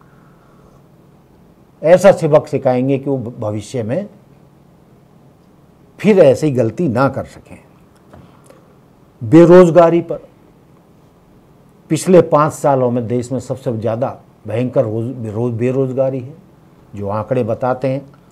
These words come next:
आप भी जानते हैं कि इतनी बेरोजगारी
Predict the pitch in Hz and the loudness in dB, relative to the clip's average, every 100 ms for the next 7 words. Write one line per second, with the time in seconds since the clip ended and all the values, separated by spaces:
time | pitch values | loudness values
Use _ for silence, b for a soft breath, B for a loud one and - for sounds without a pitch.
0 | _ - 113 110 135 123 120 127 120 131 | _ -6 -4 -2 -2 0 -2 -2 -6 -8
1 | 135 - b b b b - 135 117 165 | -8 -12 b b b b -10 -6 -4 0
2 | 190 135 120 107 95 85 92 107 180 | 0 0 -2 -2 -6 -8 -8 -4 -4